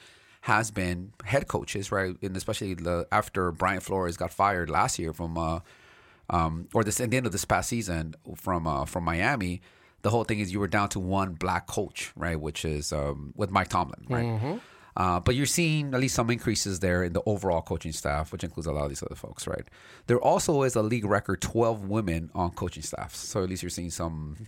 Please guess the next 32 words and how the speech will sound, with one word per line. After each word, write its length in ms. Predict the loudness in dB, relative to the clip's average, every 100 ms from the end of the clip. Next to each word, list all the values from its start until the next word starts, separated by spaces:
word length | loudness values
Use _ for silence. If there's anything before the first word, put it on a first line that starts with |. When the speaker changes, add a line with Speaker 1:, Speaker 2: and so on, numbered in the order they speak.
| -2
Speaker 1:
some 160 | -2 2
progress 420 | 2 2 -2 -8
there, 220 | -8 -10
right? 220 | -4 -4 -4 -14 -20 -20 -20 -14
So 300 | 0 6 6
courage 260 | 6 4 4
or 60 | 2
cringe, 420 | 2 2 -4 -8 0
N 100 | 2
F 120 | 6
L 100 | 4
getting 180 | 4 2
serious 380 | 2 2 2 2
about 180 | 2 4
fixing 460 | 0 0 0 0 2
its 200 | 2 2
coaching 420 | 2 2 0 2
diversity 460 | 4 4 2 0
problem, 560 | 2 4 4 4 0 -4 -10 _ -20 -20 -20 _
or 480 | 4 6 6 4 -2
more 300 | -2 2 2
virtual 320 | 2 0 2 -2
signaling 520 | 0 0 0 0 -4
to 140 | -2
appease 680 | -2 -2 -4 -4 -4 -4 -6
the 100 | -6
masses? 680 | -4 -2 -2 -4 -10 -10 -8 0
Speaker 2:
If, 320 | 2 0 -8 0
if 220 | 2 4
I, 400 | 4 2 -2 -6 _ _ _ _ _
if 180 | -2 4
I 260 | 4 4